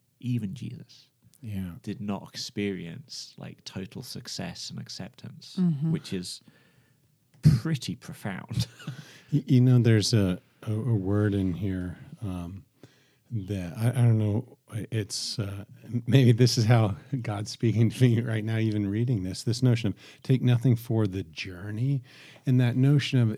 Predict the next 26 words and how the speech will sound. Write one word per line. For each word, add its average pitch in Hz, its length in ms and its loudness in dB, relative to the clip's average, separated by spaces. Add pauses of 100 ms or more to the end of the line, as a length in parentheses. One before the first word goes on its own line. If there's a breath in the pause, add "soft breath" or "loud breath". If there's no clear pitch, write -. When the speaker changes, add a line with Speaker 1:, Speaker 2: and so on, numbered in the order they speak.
Speaker 2:
it's 117 160 0
a, 120 80 4
this 117 300 0
journey, 113 640 4
you 113 320 0
know, 104 180 0
this, 104 300 -2
Speaker 1:
Mm-hmm. 120 180 -2
Speaker 2:
it's, - 220 -4
it's 113 360 -4
a 120 120 -4
process 117 840 4
that 104 160 -4
you're 101 220 -4
involved 104 560 -2
in, 95 200 -6
that 98 160 -10
you're 101 100 -8
partnering 117 640 -4
with 90 240 -12 (380 loud breath)
me 104 180 -4
o-, 98 140 -10 (120)
on. 101 360 -8
It's, - 240 -10
it's, 107 320 -4
Speaker 1:
Yeah. 90 160 -8